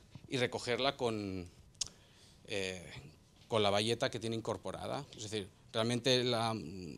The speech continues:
la modificación prácticamente es, es mínima, ¿de acuerdo? Porque el sistema ya... Quiero decir, el sistema de, de limpieza es, es el mismo,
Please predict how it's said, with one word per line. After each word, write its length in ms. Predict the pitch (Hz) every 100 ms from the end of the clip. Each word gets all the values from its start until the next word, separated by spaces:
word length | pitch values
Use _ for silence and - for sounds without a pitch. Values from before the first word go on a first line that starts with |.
| -
la 120 | 117
modificación 600 | 120 117 127 120 147 143
prácticamente 580 | 131 131 131 135 147 131
es, 220 | - - - - -
es 260 | 127 123
mínima, 540 | 120 127 156 147 151 285 -
¿de 80 | 117
acuerdo? 280 | 104 139 180
Porque 180 | 117 107
el 80 | 104
sistema 480 | 101 - 120 117
ya... 400 | 110 113 110 101 - - - -
Quiero 140 | 117 107
decir, 260 | 110 98
el 120 | 101 95
sistema 360 | - 120 110
de, 300 | 113 113 113
de 140 | 107 110
limpieza 420 | 110 127 120 107
es, 260 | 101 - -
es 140 | 113
el 120 | 110
mismo, 320 | 139 165 160